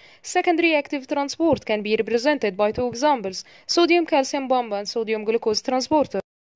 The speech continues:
Sodium glucose linked transporter is a same port pump which allows glucose into the cell against its concentration gradient, not by directly using A T P, rather by inward sodium ion gradient maintained by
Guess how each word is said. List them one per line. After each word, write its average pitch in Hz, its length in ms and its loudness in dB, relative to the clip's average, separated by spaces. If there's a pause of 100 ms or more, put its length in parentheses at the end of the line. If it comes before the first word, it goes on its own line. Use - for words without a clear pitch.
(120)
Sodium 277 380 0
glucose 262 460 2
linked 233 340 -4
transporter 240 680 -2 (240)
is 208 140 -2
a 220 80 0
same 311 260 -4
port 285 320 -2
pump 247 280 -4
which 220 200 -2
allows 233 380 0
glucose 262 480 -2
into 247 260 -2
the 240 140 -2
cell 220 300 -2 (160)
against 220 580 -4
its - 300 -4
concentration 202 720 -4
gradient, 160 720 -2
not 269 240 -2
by 269 160 2
directly 247 480 -2
using 226 400 -4
A 240 120 -2
T 247 140 -8
P, 214 200 -6 (300)
rather 202 320 2
by 196 260 0
inward 208 520 0
sodium 294 380 -2
ion 269 260 -2
gradient 254 480 -2
maintained 220 500 -6
by 220 300 2